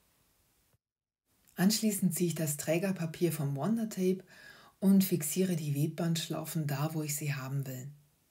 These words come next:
Wenn du auch so ein Webband mit Schrift einnähen willst, solltest du darauf achten, dass die Schrift richtig herumliegt.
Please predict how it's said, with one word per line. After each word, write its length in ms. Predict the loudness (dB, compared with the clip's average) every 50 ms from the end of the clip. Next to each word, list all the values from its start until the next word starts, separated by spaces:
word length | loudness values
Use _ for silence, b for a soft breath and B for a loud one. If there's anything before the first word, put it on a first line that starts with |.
| _ _ _ _ _ _ _ _ _ _ _ _ _ _ _ _ _ _ _ _ _ _ _ _ _ _ _ B B B B B
Wenn 160 | B 8 10
du 140 | 10 10 10
auch 160 | 10 8 6
so 200 | 2 -2 0 2
ein 200 | 4 4 4 6
Webband 480 | 6 4 4 2 2 0 2 2 2 0
mit 160 | -2 -2 -2
Schrift 440 | -2 0 0 -2 -2 -2 -6 -8 -6
einnähen 540 | -2 0 0 2 4 4 6 6 6 6 6
willst, 320 | 4 2 0 0 -2 0
solltest 380 | 2 2 2 4 2 0 -2 0
du 60 | -2
darauf 380 | -2 0 0 0 -2 -2 -4 -6
achten, 300 | -8 -8 -4 0 0 2
dass 160 | 2 2 0
die 140 | -2 -2 -2
Schrift 420 | -2 -2 -2 -2 -2 -4 -4 -4
richtig 320 | -4 -4 -2 -4 -6 -4
herumliegt. 680 | -4 -6 -6 -2 0 0 0 0 -2 -6 -8 -12 -18 -20